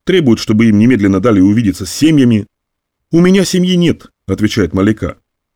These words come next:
Даже ее самые близкие друзья связаны, э, были связаны с работой. «Из всего списка пассажиров только вы можете сказать такое о себе. А значит, что никто не станет задавать неудобных вопросов, если вы из него исчезнете». «А это проблема?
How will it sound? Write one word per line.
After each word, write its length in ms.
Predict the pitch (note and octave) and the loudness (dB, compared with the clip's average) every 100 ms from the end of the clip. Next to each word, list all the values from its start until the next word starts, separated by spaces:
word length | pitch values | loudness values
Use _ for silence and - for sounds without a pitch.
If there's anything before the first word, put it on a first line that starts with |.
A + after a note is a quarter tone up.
| - | -8
Даже 280 | F2 F2 G2+ | -6 -2 0
ее 140 | G#2 | 0
самые 320 | - G#2+ F#2+ | 0 0 0
близкие 340 | F#2+ A2 - F2+ | 0 -4 -2 -2
друзья 360 | F#2+ G2 D3 | -2 -2 -2
связаны, 460 | - G#2+ C#3 G#2+ D#2+ | -2 -2 -2 -2 -4
э, 200 | D2 D#2+ | -8 -12
были 560 | D2 D2+ D2+ G#2 C#3+ F#2 | -14 -16 -6 0 0 0
связаны 540 | - G2+ D#2 C#2+ C#2 _ | -2 -4 -4 -12 -16 _
с 140 | - | -6
работой. 500 | B2 C#3 G#2 D#2 - _ _ _ _ _ _ - | -2 0 -2 -4 -16 _ _ _ _ _ _ -4
«Из 160 | B2+ | -4
всего 380 | - D3+ C#3+ C#3+ | -2 0 2 0
списка 360 | - D#3 - C#3+ | -2 -8 -6 -4
пассажиров 540 | C3+ C#3 D3 D#3 G2 | -2 -2 -2 -2 -2
только 260 | D3+ D3 F3+ | -4 -2 0
вы 140 | A2+ | 0
можете 300 | G2 F2 F#2+ | 0 -4 -10
сказать 320 | - G2+ F#2 | -6 -4 -4
такое 340 | G2+ - F2+ F2 | -4 -2 0 -2
о 40 | |
себе. 320 | - G#2 F2 _ _ _ _ _ - | -2 -4 -4 _ _ _ _ _ -4
А 120 | G#2+ | -2
значит, 280 | G#2+ E3+ C3 | -2 -4 -4
что 140 | A#2 | -2
никто 220 | B2 - | -2 0
не 100 | E3 | -2
станет 340 | E3+ C3 F#2 D2+ | -2 -2 -2 -2
задавать 340 | G#2 F#2+ C#3+ | -2 -2 -2
неудобных 460 | A#2 G#2 G#2 F#2+ A2+ | 0 0 0 -4 -4
вопросов, 480 | A2 F3+ - E2 _ _ | -2 -2 -4 -14 _ _
если 260 | D3+ - C#3+ | -4 0 2
вы 140 | C3+ | 2
из 80 | G#2+ | 2
него 220 | G#2+ A2 | 2 2
исчезнете». 640 | C3+ - G2 F2+ E2 C#2+ _ _ _ _ _ _ _ _ | 0 -2 -2 -4 -10 -18 _ _ _ _ _ _ _ _
«А 180 | B2+ B2+ | -2 -2
это 160 | C#3+ | -2
проблема? 540 | C#3 F3 E3 A3 G#2 | -2 -2 0 0 -2